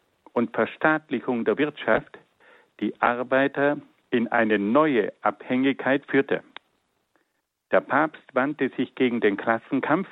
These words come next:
und forderte stattdessen die Solidarität mit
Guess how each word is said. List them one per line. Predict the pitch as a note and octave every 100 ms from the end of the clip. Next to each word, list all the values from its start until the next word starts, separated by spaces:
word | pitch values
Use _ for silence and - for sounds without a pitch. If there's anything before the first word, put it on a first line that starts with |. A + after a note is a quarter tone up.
| - _ _ _ _ _ _
und | - A2+ -
forderte | C#3 D3 D3+ D3 D3 C3+
stattdessen | - F#2 - B2 - C3 A#2+ - _ - - _ -
die | G2 -
Solidarität | C3+ C#3 C3 A2+ G#2+ G#2 A2 G#2+ G#2+ - _ _ _ _ -
mit | G#2+ -